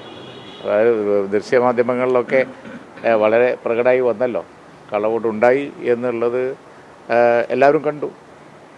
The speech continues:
അപ്പോൾ, ഏ, ഇത്, ഏ, ഇങ്ങനെ ഇവിടെ കഴിഞ്ഞ കാലങ്ങളിലൊക്കെ ഒരുപാട്,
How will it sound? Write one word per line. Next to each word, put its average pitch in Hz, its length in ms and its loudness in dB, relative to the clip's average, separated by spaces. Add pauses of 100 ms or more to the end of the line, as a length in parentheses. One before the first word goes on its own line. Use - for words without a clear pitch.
(220)
അപ്പോൾ, 127 260 2 (540)
ഏ, 113 120 -2
ഇത്, 123 680 2 (160)
ഏ, 156 260 2
ഇങ്ങനെ 151 320 2
ഇവിടെ 139 440 2 (100)
കഴിഞ്ഞ 131 200 0
കാലങ്ങളിലൊക്കെ 139 680 0
ഒരുപാട്, 135 520 0